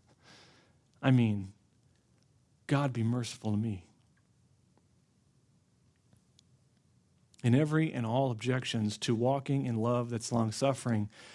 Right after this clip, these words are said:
I would say the writer of Hebrews would say, "Look to Christ. Look to Christ." Fix your eyes on Jesus, the author and perfecter of faith,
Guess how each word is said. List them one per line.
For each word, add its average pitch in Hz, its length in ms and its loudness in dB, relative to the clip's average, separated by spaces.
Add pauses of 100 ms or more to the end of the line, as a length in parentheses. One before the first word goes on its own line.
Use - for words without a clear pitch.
(280)
I 127 80 2
would 143 160 6
say 160 240 4
the 143 100 2
writer 143 300 2
of 117 100 -4
Hebrews 139 460 2
would 113 100 -2
say, 123 160 -2
"Look 120 220 0
to - 80 -10
Christ. - 580 -8 (640)
Look 131 400 2
to 139 100 -2
Christ." 101 640 -6 (1500)
Fix - 600 4 (120)
your 131 240 2
eyes 151 640 2 (100)
on 127 540 2
Jesus, 113 800 -2 (540)
the 117 160 4
author 151 540 2
and 127 180 -6
perfecter 139 540 -2
of 117 120 -10
faith, 110 520 -2